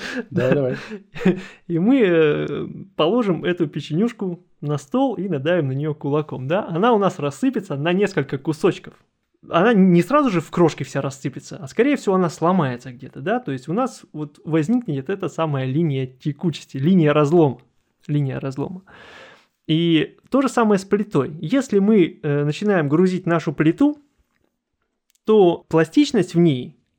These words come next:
Speaker 2: она сначала начинается в отдельных точках, то есть не по всей плите сразу же,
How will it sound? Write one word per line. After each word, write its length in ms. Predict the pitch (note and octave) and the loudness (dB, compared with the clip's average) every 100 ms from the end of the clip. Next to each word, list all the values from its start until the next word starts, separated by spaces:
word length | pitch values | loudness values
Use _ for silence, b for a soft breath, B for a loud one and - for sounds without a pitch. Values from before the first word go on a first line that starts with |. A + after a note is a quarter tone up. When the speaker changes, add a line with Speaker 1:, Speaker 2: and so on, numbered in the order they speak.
| _ | _
Speaker 2:
она 240 | D3 G#3 | -2 0
сначала 400 | C4 E3+ A3+ B3 | 0 0 2 2
начинается 500 | F3 C#3 E3 G#3 F#3 | 2 -2 -2 -2 -4
в 80 | C3 | -4
отдельных 460 | C#3 D3 F#3+ D#3+ - | -4 0 2 2 0
точках, 380 | F3+ - - - | -2 -2 -8 -12
то 100 | C#3 | -10
есть 140 | C3+ | -4
не 80 | C#3+ | -4
по 100 | C#3+ | -2
всей 240 | - C4+ | 0 0
плите 340 | C#4 A#3 A3+ F3+ | 2 -2 0 -2
сразу 340 | - C#3 B2+ | 0 -6 -6
же, 140 | C#3 | -14